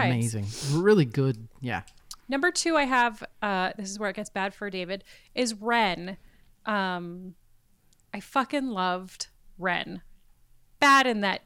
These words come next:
Speaker 2: Why does that get bad for me?
Speaker 1: I feel like you didn't love Ren like I loved Ren.
Speaker 2: I feel like you need to re-listen to that episode.
Speaker 1: Is
Speaker 2: I
Speaker 1: it out
Speaker 2: did.
Speaker 1: yet?
Speaker 2: Uh, I, I gave him two thumbs way up.
Speaker 1: Okay. Well, you shit on him a little
Speaker 2: But
Speaker 1: bit.
Speaker 2: no, it's,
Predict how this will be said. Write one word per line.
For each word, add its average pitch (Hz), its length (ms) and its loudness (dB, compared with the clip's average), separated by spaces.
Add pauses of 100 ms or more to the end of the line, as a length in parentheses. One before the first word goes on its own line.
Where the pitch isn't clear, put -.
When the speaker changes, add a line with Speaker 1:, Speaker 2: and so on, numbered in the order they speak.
(160)
Speaker 2:
Why 170 120 2
does 233 140 2
that 247 180 0 (360)
get 220 200 -2
bad 220 240 0
for 220 120 0
me? 220 100 6
Speaker 1:
I 240 140 6
feel 392 200 0
like 392 220 -2
you 370 80 -2
didn't 370 220 -2
love 330 260 0
Ren 320 460 -2
like 196 180 -4
I 196 80 0
loved 190 260 -4
Ren. 185 300 -4 (560)
Speaker 2:
I 127 100 -6
feel 185 160 2
like 196 140 2
you 220 40 0
need 196 140 4
to 175 80 2
re-listen 156 400 4
to 135 60 2
that 131 140 0
episode. 110 460 -6 (640)
Speaker 1:
Is 208 120 -8
Speaker 2:
I 156 60 4
Speaker 1:
it - 20 4
out 196 60 0
Speaker 2:
did. 185 120 6
Speaker 1:
yet? - 180 0
Speaker 2:
Uh, 160 200 4
I, 151 320 4 (440)
I 127 100 2
gave 151 200 4
him 156 120 6
two 170 180 2
thumbs 160 280 4
way 156 200 4
up. 185 240 0 (920)
Speaker 1:
Okay. 175 400 -14
Well, 214 260 0
you 214 120 -4
shit 262 280 0
on 190 140 2
him 180 140 -4
a 170 80 -4
little 175 160 -4
Speaker 2:
But 185 220 8
Speaker 1:
bit. 190 80 2
Speaker 2:
no, 165 360 8
it's, 160 240 0